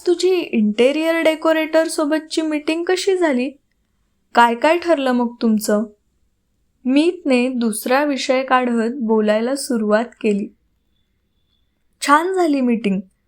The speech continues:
माझ्या काय अपेक्षा आहेत ते मी त्यांच्या टीमला सांगितलं आहे आणि पुढच्या तीन चार दिवसात ते त्यांचं प्रपोजल दाखवतील. मग आपण एकदा ते प्रपोजल बघून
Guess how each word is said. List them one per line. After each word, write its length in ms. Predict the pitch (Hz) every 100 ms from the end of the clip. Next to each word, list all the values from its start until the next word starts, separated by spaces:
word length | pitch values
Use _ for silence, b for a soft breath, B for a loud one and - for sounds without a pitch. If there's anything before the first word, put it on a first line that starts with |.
| _ _ _ -
माझ्या 400 | 240 233 233 302
काय 360 | 311 247 226 294
अपेक्षा 520 | 294 277 277 - 302
आहेत 320 | 277 262 240 254 _ _ _ -
ते 140 | 330
मी 180 | 359 359 370
त्यांच्या 420 | 311 247 247 311
टीमला 420 | 320 302 294 330
सांगितलं 640 | 339 277 208 220 240 294 285
आहे 280 | 233 208 - _ _ _ _ _ -
आणि 220 | 262 302
पुढच्या 600 | 320 285 254 233 - 311
तीन 440 | 311 - 240 208 208
चार 260 | 254 302
दिवसात 500 | 294 320 311 - 247 247 _ _ _ -
ते 120 | 349
त्यांचं 420 | 381 370 339 339 370
प्रपोजल 760 | 370 285 226 254 269 311 330
दाखवतील. 580 | 285 240 - 226 208 180 - _ _ _ _ _ _ _ -
मग 240 | 285 359 349 -
आपण 360 | 262 240 285 330
एकदा 340 | 339 277 320
ते 160 | 330 339
प्रपोजल 680 | 349 277 226 247 262 302 311
बघून 460 | 311 330 285 269